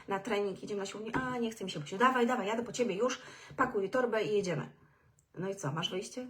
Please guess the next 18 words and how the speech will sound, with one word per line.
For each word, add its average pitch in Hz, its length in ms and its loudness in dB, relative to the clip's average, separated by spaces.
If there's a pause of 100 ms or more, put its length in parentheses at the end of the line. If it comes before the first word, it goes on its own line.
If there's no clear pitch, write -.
No 214 80 -4
nie, 220 240 -2
no 143 120 0
zabierasz 180 480 -2
się 180 100 -4
po - 100 -4
prostu, 180 300 -6
bo 196 60 -2
Baśka 233 300 -4
przyjechała, 160 480 -6
nie? 175 180 -8 (580)
I 202 100 -4
taka - 340 8
Ania 214 260 8
właśnie, 180 480 0
czyli 196 220 -6
ja, 170 400 -2
będę 254 440 2